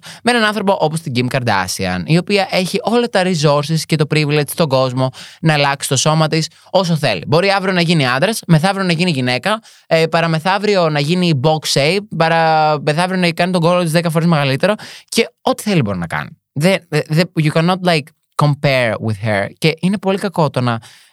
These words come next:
ε, συγκρίνουμε τον εαυτό μας, ακόμα και πέρα από την ομορφιά, δηλαδή ακόμα και και στην επιτυχία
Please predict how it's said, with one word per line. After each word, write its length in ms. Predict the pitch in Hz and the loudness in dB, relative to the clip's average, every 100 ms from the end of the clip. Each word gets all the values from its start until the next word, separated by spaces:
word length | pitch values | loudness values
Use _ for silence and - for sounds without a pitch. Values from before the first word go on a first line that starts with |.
| - | -4
ε, 260 | 120 117 | 0 0
συγκρίνουμε 460 | 113 127 127 120 113 | -2 -2 0 0 0
τον 160 | 110 | -2
εαυτό 280 | 107 104 127 | -4 -2 -2
μας, 160 | 139 151 | -2 -2
ακόμα 280 | 160 185 208 | -2 -2 -2
και 200 | - 190 _ _ | -6 -8 _ _
πέρα 140 | 180 208 | -2 -2
από 80 | |
την 100 | - | 0
ομορφιά, 360 | 165 113 92 104 | 0 0 -2 -4
δηλαδή 200 | 101 107 | -4 -2
ακόμα 240 | 127 143 143 | -2 -2 -4
και 100 | 143 | -6
και 180 | - | -6
στην 140 | - 160 | -4 -4
επιτυχία 640 | 139 120 113 - 143 117 | -2 -4 -6 -2 0 0